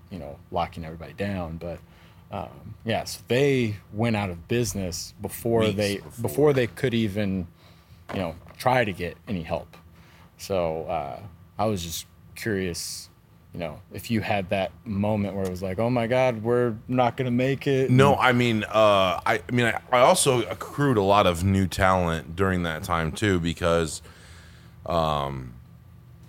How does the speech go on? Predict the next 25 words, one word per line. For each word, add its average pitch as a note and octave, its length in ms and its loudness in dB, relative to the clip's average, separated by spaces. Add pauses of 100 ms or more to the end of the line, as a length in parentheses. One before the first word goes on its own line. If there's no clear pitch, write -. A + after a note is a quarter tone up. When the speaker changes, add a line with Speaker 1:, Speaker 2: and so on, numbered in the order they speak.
(1300)
Speaker 2:
a A#2 100 4
lot B2 200 4
of A2+ 140 -2
competitors, E2+ 840 0
they F2+ 140 -6
subcontract F2 880 -2
out C#2+ 160 -4
everybody. D2+ 420 -4
The C#2+ 80 -8
canvassings E2 720 -2
are D#2 360 -2
ten D#2+ 260 -6
ninety-nine, D2 640 -4
and D#2 360 -6
the D2+ 400 -8
salespeople G#2+ 580 -4
are D2+ 40 -2
ten D#2+ 180 -6
ninety-nine. D2+ 440 -4
Speaker 1:
Mm-hmm. - 340 -18
Speaker 2:
The - 60 -20
crews C#3 280 0
are C3 60 2
ten A#2 200 -2
ninety-nine. F#2+ 720 0